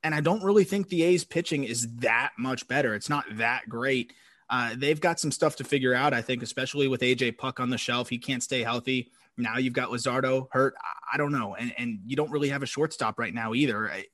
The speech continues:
Elvis Andrus can't hit. I, they're in a tough spot. I think they got hot 'cause of their bullpen, and they got hot offensively. I don't think it's sustainable.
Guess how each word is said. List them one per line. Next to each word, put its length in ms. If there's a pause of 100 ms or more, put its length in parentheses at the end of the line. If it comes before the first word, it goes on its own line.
(220)
Elvis 420
Andrus 280
can't 220
hit. 300 (580)
I, 140
they're 260
in 80
a 80
tough 240
spot. 300
I 140
think 200
they 120
got 220
hot 280 (280)
'cause 180
of 40
their 100
bullpen, 580 (100)
and 360
they 140
got 200
hot 180
offensively. 680
I 120
don't 160
think 280
it's 140
sustainable. 580